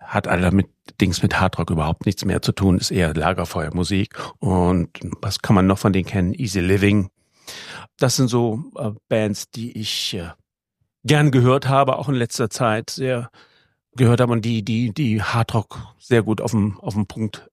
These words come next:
bringen. Aber jetzt, so, komme ich zu meinen Top fünf Alben, äh, Bands. Und die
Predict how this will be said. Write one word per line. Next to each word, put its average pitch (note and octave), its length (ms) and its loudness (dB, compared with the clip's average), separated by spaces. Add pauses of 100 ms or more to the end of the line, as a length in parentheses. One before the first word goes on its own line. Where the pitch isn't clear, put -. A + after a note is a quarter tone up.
(100)
bringen. G2+ 460 0
Aber D#3 320 2
jetzt, - 640 -2
so, G2 300 -8 (340)
komme C#3+ 200 -2
ich C3 80 -6
zu - 140 -2
meinen A#2 380 0 (220)
Top - 320 0 (260)
fünf - 540 0 (320)
Alben, G2+ 480 -2 (460)
äh, G#2+ 120 4
Bands. A#2 540 2 (580)
Und D3 560 2
die C#3+ 340 0